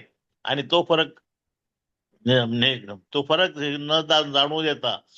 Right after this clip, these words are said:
परिस्थिती हाताबाहेर जाणार नाही याची काळजी राजकीय पुढाऱ्यांनी सुद्धा घेतली पाहिजे. या काळात त्यांचे वक्तव्य जे आहेत ते अत्यंत समतोल असले पाहिजेत, अशा प्रकारची माझी अपे-, मला वाटतं आणि ते तशा प्रकारे ते व्हावं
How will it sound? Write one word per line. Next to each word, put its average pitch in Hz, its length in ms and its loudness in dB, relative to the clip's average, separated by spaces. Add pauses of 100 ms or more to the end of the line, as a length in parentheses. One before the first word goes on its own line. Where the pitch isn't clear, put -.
(220)
परिस्थिती 160 600 2
हाताबाहेर 156 540 4
जाणार 147 360 4
नाही 120 320 -4 (380)
याची 127 260 -2
काळजी 156 460 2 (400)
राजकीय 131 400 2
पुढाऱ्यांनी 139 420 0
सुद्धा 135 240 0
घेतली 120 320 -2
पाहिजे. 139 440 0 (340)
या 139 140 2
काळात 147 240 4
त्यांचे 139 340 -6
वक्तव्य 151 500 0
जे 147 100 2
आहेत 120 300 2 (360)
ते 131 60 2
अत्यंत 143 380 0
समतोल 156 520 2
असले 143 240 0
पाहिजेत, 120 340 -2 (360)
अशा 120 200 0
प्रकारची 147 460 -2
माझी 131 260 2
अपे-, 127 360 -2
मला 113 300 -4
वाटतं 135 500 0 (440)
आणि 139 200 0
ते 156 180 0
तशा 156 260 2
प्रकारे 147 320 2
ते 156 140 -2
व्हावं 156 460 2